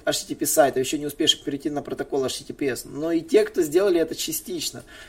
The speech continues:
То есть, если H T T P S сайты будут передавать файлы по устаревшему протоколу H T T P, они тоже попадают в этот черный список. Собственно,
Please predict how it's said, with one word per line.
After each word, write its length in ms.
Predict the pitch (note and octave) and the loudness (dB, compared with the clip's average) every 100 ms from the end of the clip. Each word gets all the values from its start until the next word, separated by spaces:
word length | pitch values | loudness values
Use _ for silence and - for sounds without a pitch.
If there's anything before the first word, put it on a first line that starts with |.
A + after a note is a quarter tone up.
| - | 4
То 80 | F4 | 4
есть, 160 | F4 | 8
если 240 | E4+ - G3+ | 6 8 4
H 140 | D#3 | 2
T 60 | D3+ | -2
T 60 | |
P 120 | D#3 F#3+ | 4 6
S 120 | - | 6
сайты 280 | F#3+ F3 C#3+ | 4 4 2
будут 240 | D#3 - | 0 0
передавать 460 | D3+ D3+ D#4+ D#3+ - | -2 0 6 4 4
файлы 360 | E4+ E4+ C#3+ | 10 10 10
по 140 | C3 - | 2 -4
устаревшему 560 | - D#3+ E3 C#3+ C3+ | -2 0 0 -2 -8
протоколу 400 | B2+ B2 - C#3+ | -8 -8 -2 0
H 160 | B2 - | 0 -4
T 80 | - | -10
T 60 | |
P, 180 | A#2+ G#3 | -4 0
они 160 | G#3+ D#3 | 0 0
тоже 320 | - D#3 E4 | -2 -2 -2
попадают 460 | F#3+ D#3+ C#3 C#3+ C#3+ | -2 0 4 4 2
в 20 | |
этот 220 | B2+ B2+ | -6 -6
черный 440 | - B2+ B2 C3 - | -4 -2 -2 -6 -10
список. 720 | - - - D#3 C#3+ - - - - - - | -10 -10 -6 -4 -2 -4 -10 -20 -20 -20 -16
Собственно, 840 | - E4+ F4 F4 E4 D#4 D4+ D4 | -4 -4 -2 2 4 4 4 2